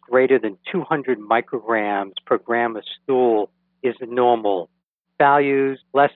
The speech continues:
than one hundred micrograms per gram of stool is considered abnormal, and it's a gray zone between one hundred and two hundred. So this patient would technically not be absolutely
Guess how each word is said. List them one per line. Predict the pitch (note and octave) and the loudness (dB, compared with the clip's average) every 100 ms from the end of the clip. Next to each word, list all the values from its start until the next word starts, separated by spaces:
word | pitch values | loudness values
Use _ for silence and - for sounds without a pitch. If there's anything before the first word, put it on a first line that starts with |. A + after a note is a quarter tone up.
| - | -4
than | A#2 | -4
one | A#2 B2 | 0 0
hundred | D3+ C#3 C#3 | -2 -2 0
micrograms | C3 C3 D3 C3+ C3+ C3 | 0 -2 -2 -2 -2 -2
per | C#3 | -4
gram | C3 C3+ C3 | 0 0 -2
of | C3 _ | -6 _
stool | C#3 C3 B2 | 0 2 0
is | - | -4
considered | A#2+ - C3+ A#2 - | -12 -6 -2 -2 0
abnormal, | B2 B2+ C3 C3 C3 C3 B2+ - _ _ | 2 2 2 2 2 2 -2 -4 _ _
and | C3 | -4
it's | C#3 - | -2 -4
a | |
gray | - C3 C#3 C#3+ C3 | -10 0 2 2 2
zone | C3+ A2+ G#2+ G#2 | 2 2 0 -4
between | G#2+ - - A#2+ A2 | -8 -8 -4 -4 -2
one | A2 A#2 | -2 -2
hundred | G#2+ A#2+ A#2 A#2 | -2 -6 -2 -4
and | G#2+ G2+ - | -4 -10 -10
two | C3+ - | -10 -8
hundred. | A2 G2+ G2 F2 - _ _ _ _ _ | -10 -10 -12 -14 -14 _ _ _ _ _
So | D#3+ | 2
this | E3 - - | 2 -2 0
patient | E3+ E3 E3 B2+ B2 | 0 0 -4 -4 0
would | A#2+ _ | -2 _
technically | F3 D3+ E3 - C#3+ A#2 | -4 -2 -4 -2 -2 0
not | A#2+ A#2+ - _ | 0 0 0 _
be | C3 A2+ _ | -6 -6 _
absolutely | C#3 C#3 - - A#2+ C3 C#3 B2 G#2 | 0 0 -2 -4 0 0 0 0 -2